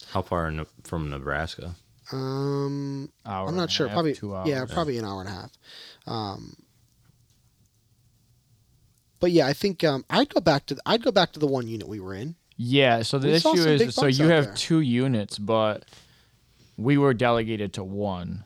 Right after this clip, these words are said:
Speaker 3: and that one unit only had a handful of spots,
Speaker 2: There were
Speaker 3: right?
Speaker 2: probably legit, within an hour drive time, only seven or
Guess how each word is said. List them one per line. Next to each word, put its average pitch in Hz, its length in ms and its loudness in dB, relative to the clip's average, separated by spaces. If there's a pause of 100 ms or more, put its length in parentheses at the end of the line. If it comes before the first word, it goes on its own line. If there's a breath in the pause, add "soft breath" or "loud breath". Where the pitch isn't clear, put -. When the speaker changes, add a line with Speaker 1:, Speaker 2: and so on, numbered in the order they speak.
(160)
Speaker 3:
and 110 160 -2
that 117 180 0
one 135 380 4
unit 123 560 2
only 117 320 0
had 104 760 -2 (520 soft breath)
a 95 100 -6
handful 123 720 -2
of 98 60 -6
spots, - 680 -10
Speaker 2:
There 170 100 4
were 175 80 6
Speaker 3:
right? 180 80 0
Speaker 2:
probably 220 280 4
legit, 151 540 4
within 135 300 -2
an 123 120 -4
hour 135 300 0
drive 120 380 -2
time, 127 360 -4 (100)
only 127 640 -4 (800)
seven - 720 -2
or 156 180 0